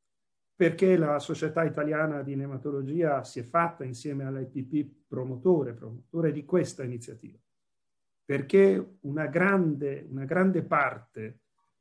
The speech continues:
di quella che è la scommessa sull'ambiente si gioca sull'agricoltura, sulle foreste, sulla tutela del verde.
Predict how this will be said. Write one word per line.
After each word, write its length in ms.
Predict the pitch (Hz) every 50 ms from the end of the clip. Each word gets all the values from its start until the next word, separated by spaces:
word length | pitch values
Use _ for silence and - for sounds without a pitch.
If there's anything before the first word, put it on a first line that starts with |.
| _ _
di 140 | - 135 123
quella 300 | 120 185 185 180 175 165
che 120 | 165 156
è 40 | 151
la 100 | 147 151
scommessa 580 | 143 - - - 156 156 175 190 180 - - 160
sull'ambiente 1000 | - - 156 147 143 151 151 175 185 190 190 185 - - 185 196 214 214 - _ _ _ _ _
si 180 | - - 160
gioca 300 | 143 143 151 143 147 175
sull'agricoltura, 1040 | 165 - - 143 143 135 143 143 135 - 139 127 - - - 170 156 127 117 117 - _ _ _ _ _ _ _ _
sulle 260 | _ - - 135 131
foreste, 680 | 131 151 160 165 165 160 156 - - - - - - _ _ _
sulla 300 | _ - - 135 139 135
tutela 360 | 151 151 - 160 143 143 139
del 160 | 143 143 139
verde. 540 | 135 165 160 143 127 120 120 - 113 113